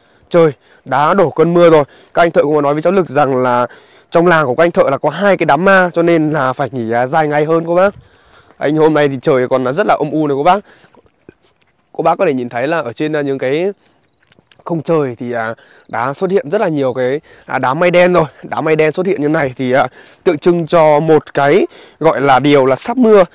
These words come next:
hoặc là mưa rất là to. Đấy, bây giờ thì ở trên, à, vùng cao này nó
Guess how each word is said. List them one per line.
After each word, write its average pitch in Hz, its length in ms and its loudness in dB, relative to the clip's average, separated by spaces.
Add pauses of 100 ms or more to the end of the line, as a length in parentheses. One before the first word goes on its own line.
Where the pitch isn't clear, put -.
(720)
hoặc 151 180 4
là 143 120 0
mưa 175 280 4
rất 240 160 2
là 185 80 -2
to. 170 320 6 (1500)
Đấy, 131 120 -2
bây 156 100 -2
giờ 147 140 0
thì 135 120 -6
ở 117 80 -2
trên, 156 220 -4
à, 151 80 0
vùng 143 180 -4
cao 165 220 4
này 139 200 0
nó 135 360 -2